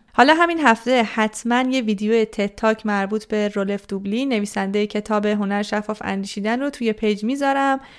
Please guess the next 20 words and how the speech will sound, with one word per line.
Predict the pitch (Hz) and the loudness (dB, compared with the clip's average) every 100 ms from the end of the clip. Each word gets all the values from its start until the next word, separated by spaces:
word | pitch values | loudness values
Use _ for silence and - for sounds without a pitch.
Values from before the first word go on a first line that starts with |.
| - - | -20 -6
که | 220 | -2
در | 208 208 | 2 2
مورد | 202 202 233 | 2 0 -2
توهم | - 202 196 208 226 - | -2 -2 -2 0 -2 -2
اخبار | 208 - 190 | -4 0 0
صحبت | 196 196 190 196 202 | 0 -4 -4 -6 -6
کرده | 226 226 233 - - | -6 -8 -10 -16 0
و | |
اونو | 214 214 233 | 2 4 2
حتماً | 208 202 202 226 269 | 2 0 0 2 2
برای | 247 208 208 220 | 4 4 4 2
اون | 220 220 | 0 0
دسته | 208 202 214 | -2 -2 -2
از | 208 202 | -2 -2
دوستات | 196 - 196 202 | -6 -2 -2 -2
که | 196 | -4
خیلی | 202 226 233 | -2 0 0
اخباری | 214 196 - 196 202 | 0 -2 -2 -2 0
هستن | 202 202 - 220 285 320 | -2 -4 -2 -2 0 0
بفرست. | 202 190 - - - - | 0 -2 -4 -12 -14 -20